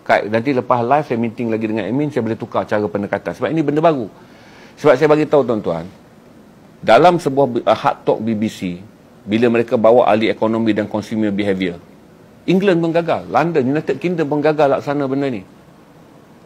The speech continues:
Ha, di United Kingdom, kerajaan tak boleh mengubah apa yang, apa ni, ahli ekonomi mengatakan. Kerajaan tak akan mampu ubah kefahaman rakyat di England tentang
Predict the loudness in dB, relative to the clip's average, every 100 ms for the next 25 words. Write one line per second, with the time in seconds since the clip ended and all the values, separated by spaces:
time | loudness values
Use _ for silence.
0 | -18 -8 -4 2 2 2 0 0 2 2
1 | 2 0 0 0 0 -2 0 -2 0 0
2 | 0 0 -2 -4 0 2 2 2 2 4
3 | 4 2 0 -2 -4 -8 -4 2 4 4
4 | 2 0 0 -2 -2 -2 -4 -4 -4 0
5 | 0 0 -2 -4 -4 -4 -4 -4 -4 0
6 | -2 -2 -4 -2 0 0 0 2 2 2
7 | 0 -2 -2 0 -2 -4 -6 -4 0 -2
8 | -2